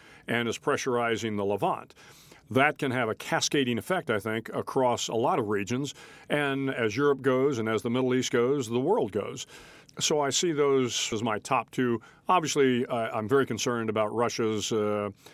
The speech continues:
play on the global stage and the implications of, uh, what happens in Crimea and what they're doing in, uh, in Syria. Uh, they always concern us. But again, as, uh, hyperbolic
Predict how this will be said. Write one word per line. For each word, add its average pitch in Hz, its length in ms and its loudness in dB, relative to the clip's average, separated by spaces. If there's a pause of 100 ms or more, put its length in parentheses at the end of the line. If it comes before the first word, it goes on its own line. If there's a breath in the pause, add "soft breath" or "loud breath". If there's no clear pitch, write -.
(240 loud breath)
play 123 240 2
on 113 100 0
the 110 60 -4
global 107 260 2
stage 110 480 0
and 101 80 -2
the 104 80 0
implications 107 680 -2
of, 98 360 -2
uh, 98 160 -2
what 104 180 -2
happens 107 280 -4
in 98 100 -6
Crimea 110 520 -2
and 101 100 -4
what 104 120 -4
they're 104 120 -4
doing 98 300 -4
in, 95 160 -6
uh, 95 200 -4 (500 loud breath)
in 135 180 -2
Syria. 110 540 0 (360 soft breath)
Uh, 107 260 -2
they 127 140 0
always 127 360 2
concern 110 400 -2
us. 104 240 -4 (180)
But 117 320 2
again, 117 580 -2 (240 loud breath)
as, 110 360 -4
uh, 104 320 -2
hyperbolic 127 680 2